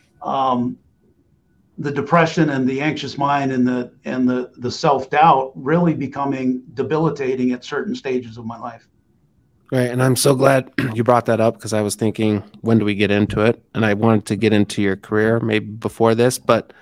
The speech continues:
Speaker 2: since you brought it up, <laughs> and I'm glad you did, because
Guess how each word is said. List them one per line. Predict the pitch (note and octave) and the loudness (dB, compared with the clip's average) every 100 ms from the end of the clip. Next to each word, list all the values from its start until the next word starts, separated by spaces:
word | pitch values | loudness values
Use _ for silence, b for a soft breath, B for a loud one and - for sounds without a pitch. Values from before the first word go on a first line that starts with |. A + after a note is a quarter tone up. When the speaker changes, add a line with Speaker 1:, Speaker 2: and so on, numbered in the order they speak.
| b | b
Speaker 2:
since | - C3+ - | -2 0 2
you | D3+ | 4
brought | A#2+ G#2 | 4 2
it | G#2 | 0
up, | G#2+ - _ _ B B B B B B B C3+ _ _ - | -2 -4 _ _ B B B B B B B -10 _ _ -4
<laughs> | B2 - - - | -2 -2 -4 -4
and | B2+ A#2+ | 0 2
I'm | A#2+ | 2
glad | A#2+ A#2+ A2+ | 2 2 0
you | |
did, | A2 C3+ A2 | 2 2 2
because | G#2 A#2 A2 G2+ | -2 0 0 0